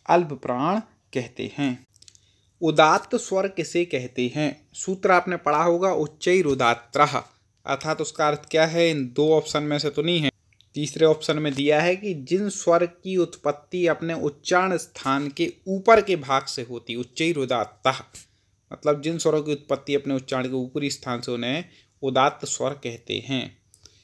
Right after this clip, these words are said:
आगे है, चूंकि अभ्यास कर रहे हैं इसलिए आपको ही मौका देते हो, हम भी थोड़ा स्पीड से बता देते हैं। मॉडल पेपर हमारे अलग आ रहे हैं संस्कृत के डेली,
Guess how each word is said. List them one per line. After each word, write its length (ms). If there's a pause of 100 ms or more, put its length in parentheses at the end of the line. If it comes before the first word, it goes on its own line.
(520)
आगे 280
है, 180
चूंकि 320
अभ्यास 520
कर 160
रहे 200
हैं 260
इसलिए 280
आपको 280
ही 120
मौका 340
देते 260
हो, 60
हम 180
भी 80
थोड़ा 280
स्पीड 280
से 140
बता 320
देते 280
हैं। 220 (340)
मॉडल 400
पेपर 340
हमारे 340
अलग 260
आ 120
रहे 120
हैं 100
संस्कृत 440
के 160
डेली, 380